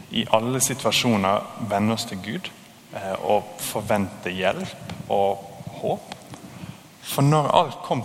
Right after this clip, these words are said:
til alt, så var det ingen grenser for hvor langt han ville gå for å redde oss.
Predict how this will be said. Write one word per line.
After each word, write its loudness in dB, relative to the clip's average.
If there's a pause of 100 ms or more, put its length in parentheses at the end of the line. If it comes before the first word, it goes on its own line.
til -2
alt, -4 (960)
så -2
var 2
det -2
ingen 4
grenser 2
for -4
hvor 2
langt 4
han 2
ville -2
gå 4
for -4
å -2
redde 0
oss. -4